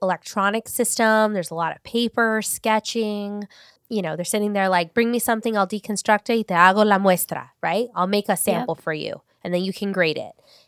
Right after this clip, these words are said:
Speaker 1: And it's, it's crazy to me that Los Angeles is the city that we are,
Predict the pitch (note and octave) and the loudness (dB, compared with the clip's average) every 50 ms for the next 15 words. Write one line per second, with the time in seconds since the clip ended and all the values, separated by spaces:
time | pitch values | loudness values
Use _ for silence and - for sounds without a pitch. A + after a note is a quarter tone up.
0 | _ - - F3 F3 D#3+ D#3 D#3 D#3 D#3 D#3 _ _ _ _ _ - A#3 A3+ - | _ -8 -6 -4 -4 -4 -4 -6 -10 -14 -16 _ _ _ _ _ -4 -4 -4 -4
1 | - - B3 A3 - - - _ _ _ _ _ - - - - - C4 C4+ C4 | -4 -4 -4 -4 -2 -6 -8 _ _ _ _ _ -12 -12 -10 -4 -2 0 0 0
2 | A#3+ A#3+ A#3+ G3+ F#3+ G3 E3+ D#3+ D#3+ D#3 - - - G3 F3 - - - G3+ F#3 | 0 0 -2 -2 -4 -6 -6 -8 -8 -8 -8 -2 2 2 2 2 -2 -4 -2 -2
3 | F#3 F3+ F3+ E3 E3 - - E3+ - - - - - - G#3+ G3 F#3 F3 F3 - | -2 -2 -2 -4 -4 -6 -8 -12 -14 -12 -10 -8 -6 -4 -4 -6 -6 -8 -8 -10
4 | F#3 F3+ - - D#3+ D#3 D3+ D3 D3 D3+ | -8 -6 -4 -2 0 0 0 -2 -6 -8